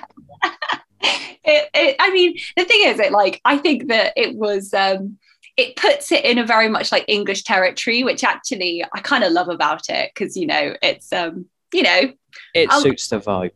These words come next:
Speaker 2: It
Speaker 1: It
Speaker 2: really
Speaker 1: suits
Speaker 2: does.
Speaker 1: the vibe, exactly. And, um, yeah, we borrowed Stella's granny's car. So the, the car that you see in it is Stella's granny's. And, um,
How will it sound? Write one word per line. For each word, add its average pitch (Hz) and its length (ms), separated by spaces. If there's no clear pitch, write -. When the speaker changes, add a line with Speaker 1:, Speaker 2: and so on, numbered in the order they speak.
Speaker 2:
It 104 80
Speaker 1:
It - 40
Speaker 2:
really 392 160
Speaker 1:
suits - 340
Speaker 2:
does. 392 100
Speaker 1:
the 381 80
vibe, 330 520
exactly. 202 880
And, 233 280
um, 220 460
yeah, 254 160
we 247 120
borrowed 240 440
Stella's 220 640
granny's 220 520
car. 214 580
So 226 160
the, 202 240
the 220 100
car 233 280
that 185 100
you 196 80
see 208 240
in 208 100
it - 160
is 170 140
Stella's 180 360
granny's. 175 720
And, 170 320
um, 170 480